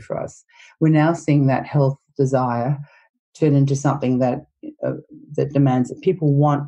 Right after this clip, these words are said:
to stay healthier for longer. So as we age, we expect to stay as well, maybe cut back on certain aspects of our lives, but still enjoy a, a certain degree of health. So we've raised the threshold there as well. Um, that's getting quite specific now,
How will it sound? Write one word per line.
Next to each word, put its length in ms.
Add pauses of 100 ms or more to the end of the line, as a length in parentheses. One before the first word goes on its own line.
to 160
stay 260
healthier 500
for 100
longer. 380
So 220
as 240
we 240
age, 340
we 120
expect 460
to 100
stay 360
as 160
well, 360 (240)
maybe 340
cut 240
back 240
on 140
certain 500
aspects 400
of 100
our 120
lives, 440
but 160
still 280
enjoy 540 (300)
a, 120 (160)
a 60
certain 360
degree 340
of 100
health. 260
So 180
we've 240
raised 400
the 100
threshold 520
there 220
as 140
well. 400 (540)
Um, 420
that's 260
getting 300
quite 220
specific 540
now, 360